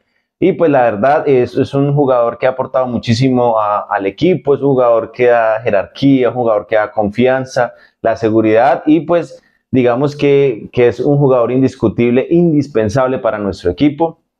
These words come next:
Pues bueno, pues todos no son indispensables, pero la, eh, actualmente el jugador aporta muchísimo. Y es que Dorlan Pavón lleva diecisiete partidos, de los cuales catorce ha sido inicianista, y ya se refleja con doce goles, que la verdad,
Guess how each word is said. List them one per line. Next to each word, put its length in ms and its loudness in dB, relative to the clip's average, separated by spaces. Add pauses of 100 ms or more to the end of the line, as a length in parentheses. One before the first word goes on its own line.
(500)
Pues 160 2
bueno, 260 0
pues 140 -2
todos 180 0
no 140 -2
son 120 -2
indispensables, 840 0
pero 260 0
la, 220 0
eh, 360 2
actualmente 560 -2
el 60 -2
jugador 240 2
aporta 380 -4
muchísimo. 520 -2
Y 120 2
es 160 -2
que 180 -2
Dorlan 380 -2
Pavón 320 -2
lleva 380 2
diecisiete 640 0
partidos, 500 -2
de 60 0
los 180 -4
cuales 380 -2
catorce 420 -2
ha 60 0
sido 160 -2
inicianista, 800 0 (440)
y 220 0
ya 340 2
se 140 -2
refleja 600 0
con 260 -2
doce 400 2
goles, 460 0
que 120 -4
la 120 2
verdad, 380 0